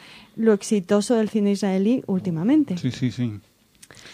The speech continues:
Speaker 1: Hablamos de cine israelí y
Speaker 2: ¿Y ahora?
Speaker 1: una pequeña curiosidad para terminar este informativo que hemos, eh, recogido en las, en,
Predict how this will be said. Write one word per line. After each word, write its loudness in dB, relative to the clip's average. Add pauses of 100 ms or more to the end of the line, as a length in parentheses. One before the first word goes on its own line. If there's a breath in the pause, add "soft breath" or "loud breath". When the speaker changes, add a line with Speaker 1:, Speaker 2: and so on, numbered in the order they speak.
(760 loud breath)
Speaker 1:
Hablamos 2
de 4
cine 2
israelí 0
y 2
Speaker 2:
¿Y 4
ahora? 2
Speaker 1:
una 4
pequeña 4
curiosidad 2
para 2
terminar 2
este 0
informativo 2
que 0
hemos, 2
eh, 2
recogido -2
en 0
las, -4
en, -4